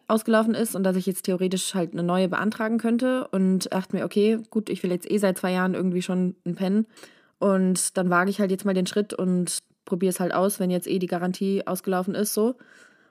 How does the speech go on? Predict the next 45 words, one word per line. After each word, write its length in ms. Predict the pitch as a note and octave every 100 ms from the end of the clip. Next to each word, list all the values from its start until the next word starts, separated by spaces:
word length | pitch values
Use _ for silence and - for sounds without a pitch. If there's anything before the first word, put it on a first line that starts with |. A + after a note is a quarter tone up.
| -
Und 220 | F#3 F3+
es 120 | - F#3
heißt 160 | F3+
ja 100 | C#3+
auch 60 | E3+
nicht, 180 | F3+ E3+
dass 100 | E3+
es 100 | E3
dann 140 | E3
kein 360 | E3+ E3+ E3+ -
Zurück 240 | E3+ G#3
mehr 100 | E3+
gibt, 320 | D3+ G3 -
aber 600 | - D#3+ E3 E3 E3 D#3+ -
ich 100 | -
bin 100 | F3
jetzt 160 | E3+
richtig 220 | F#3 F3+
froh. 200 | - F#3+
Ich 120 | G3+ G3
hab 100 | F3+
jetzt 200 | F3 F3+
einen 100 | D#3+
Termin 300 | F3 F#3+ G#3
gehabt 280 | G3 C#4
eben 220 | B3 B3 A#3+
mit 300 | A3 - -
einer 140 | F3
Diabetesberaterin, 1000 | E3+ E3 G3 B3 A#3+ G#3 G#3 G3+ G#3+ A3 - - - - - _ -
die 480 | G3+ F#3 F#3 F3+ F3+
das 140 | F3+ F3
mit 120 | E3+
mir 140 | F3
alles 180 | E3+ F3
abgesprochen 580 | A#3+ A#3 G#3+ G3+ G3+ G3
hat 360 | G#3 G3+ - -
und 540 | F#3+ F3+ F3+ F3+ -
hab 140 | F#3+ G3
jetzt 200 | G3 -
seit 500 | E3 E3+ F#3+ - -
einer 400 | F3+ E3+ E3+ D#3+
Woche 220 | E3+ G3+
ungefähr 440 | - A3 A3 A3+ G#3+
den 120 | F#3+
Pen 280 | G#3+ A3+